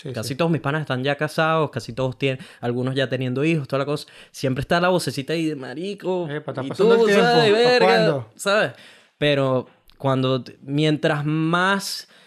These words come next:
Speaker 2: me, me enfoco en seguir con mis estándares, marico, "Mira, quiero una chama que sea trabajadora, quiero una chama que le guste el outdoors, lo que sea,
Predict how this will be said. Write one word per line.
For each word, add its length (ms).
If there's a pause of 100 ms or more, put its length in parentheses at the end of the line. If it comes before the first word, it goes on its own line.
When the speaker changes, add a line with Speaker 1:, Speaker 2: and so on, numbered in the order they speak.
(240)
Speaker 2:
me, 800
me 160
enfoco 520
en 340 (260)
seguir 440
con 160
mis 160
estándares, 520
marico, 260
"Mira, 200
quiero 220
una 160
chama 240
que 80
sea 180
trabajadora, 580 (220)
quiero 180
una 180
chama 340
que 260
le 140
guste 640
el 100
outdoors, 560
lo 100
que 100
sea, 280